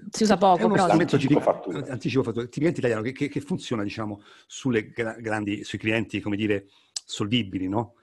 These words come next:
Speaker 2: Perché è
Speaker 3: Mhm.
Speaker 2: chiaro che se, se tu hai, hai un, un, un contratto col ministero, che so, con un ministero, è chiaro che la banca è più disponibile, che sa che prima o poi magari gli arriveranno in ritardo, però
Speaker 3: Certo.
Speaker 2: e poi te le fa pagare però, eh. Cioè non è che,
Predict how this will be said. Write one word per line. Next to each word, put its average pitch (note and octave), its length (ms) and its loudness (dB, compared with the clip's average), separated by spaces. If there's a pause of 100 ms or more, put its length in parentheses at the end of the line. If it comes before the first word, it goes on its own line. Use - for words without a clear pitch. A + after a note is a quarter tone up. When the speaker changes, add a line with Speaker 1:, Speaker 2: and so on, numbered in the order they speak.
(180)
Speaker 2:
Perché G2+ 360 -6
è - 60 0
Speaker 3:
Mhm. A#2 60 -2
Speaker 2:
chiaro A2+ 200 2
che F#2+ 100 -2
se, G#2 220 -10
se - 160 -14
tu A2 160 -4
hai, G#2 160 -4
hai G#2 200 -8
un, G2 640 -10 (440)
un, G2 800 -10 (200)
un G2 600 -20 (600)
contratto A#2 460 -8
col G2+ 120 -4
ministero, A2 720 0
che F#2+ 100 -6
so, - 360 -8 (800)
con G#2+ 140 -8
un A2+ 80 -4
ministero, A#2 600 0
è F#2 40 -4
chiaro A2+ 240 -2
che G2 80 -8
la F#2+ 100 -6
banca A2 320 -6
è G2 60 -10
più G2+ 220 -10
disponibile, F#2 560 -8
che E2+ 80 -10
sa A2+ 200 -6
che - 140 -14
prima F#2 220 -8
o F2 40 -8
poi G#2 140 -10
magari A2 220 -2
gli G2 80 -2
arriveranno A2 380 2
in A2+ 40 2
ritardo, G#2 340 0
però A2 160 4 (180)
Speaker 3:
Certo. E2+ 400 4 (100)
Speaker 2:
e - 140 -12
poi D#3 140 4
te - 80 2
le G2+ 80 2
fa F#2 140 -10
pagare G2+ 440 0
però, F#2+ 280 -6
eh. G2 180 -12
Cioè G#2 140 -10
non G2+ 140 -6
è G#2+ 40 -6
che, G2+ 280 -10